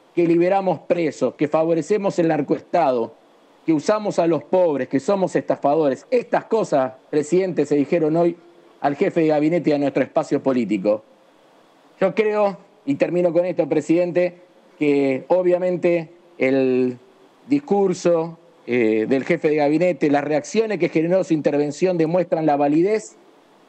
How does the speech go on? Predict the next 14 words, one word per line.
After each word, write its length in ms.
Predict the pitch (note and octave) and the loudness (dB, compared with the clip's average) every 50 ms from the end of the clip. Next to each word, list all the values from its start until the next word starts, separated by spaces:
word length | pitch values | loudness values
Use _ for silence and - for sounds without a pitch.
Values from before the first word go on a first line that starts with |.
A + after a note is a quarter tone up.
| _ _ _ _ _ | _ _ _ _ _
de 80 | D3 D#3 | -2 -2
esta 200 | D3 - D3 C#3 | 0 0 0 0
reflexión 600 | D3 D3 C#3+ D3+ D3 - - - F3 F3 F3 E3 | 0 -2 0 0 -2 -2 0 0 0 0 0 0
que 120 | - D#3 C#3 | -2 -2 0
realizó 260 | - D3 D3 C#3+ E3 | 0 -2 0 0 0
el 80 | D3 | -2
jefe 240 | C#3+ - E3+ D#3 D#3+ | 0 -2 -2 0 2
de 60 | D3 | 2
gabinete 400 | C#3+ C3+ C3+ C#3 C#3+ D3+ C3 D3 | 2 2 2 0 0 0 0 -2
sobre 240 | C3+ - C#3+ B2 B2+ | -2 0 -2 0 0
los 80 | C3 B2 | 0 0
discursos 440 | B2 - - D#3 C#3+ C3+ - C#3 A#2+ | -2 -2 -2 -2 -2 0 0 -2 0
de 140 | B2+ B2 | 2 2
odio, 380 | A#2 A2+ G#2+ G2+ F#2+ F#2 F#2+ - | 2 2 2 2 0 0 -2 -4